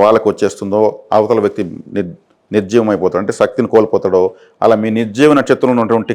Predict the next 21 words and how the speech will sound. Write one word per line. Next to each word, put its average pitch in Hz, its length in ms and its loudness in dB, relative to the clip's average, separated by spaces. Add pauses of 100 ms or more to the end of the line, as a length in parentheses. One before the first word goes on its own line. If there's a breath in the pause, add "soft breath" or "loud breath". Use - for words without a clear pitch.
కారకత్వాన్ని, 117 680 2
వ్యక్తులను 113 380 0
మీరు 104 160 -6
టచ్ - 180 -2
చేస్తే 117 200 -4 (240)
మీరే 131 260 0 (140)
నిర్జించబడతారు 107 760 0
తప్పితే 131 260 0 (580 loud breath)
వాళ్ళు 95 240 2 (120)
ఏం 131 180 0
గారు. 85 180 2 (1080)
తప్పు 127 280 0
వాళ్ళు 120 200 4
ఎంత 127 180 -2
చేసినా 135 320 4 (180)
మీదే 131 200 6 (100)
తప్పులాగా 123 460 4 (380)
ప్రూవ్ 143 200 4
అవుతుంది 98 300 -2
ఫైనల్గా. 90 340 -4 (500)
ఇది 101 80 -6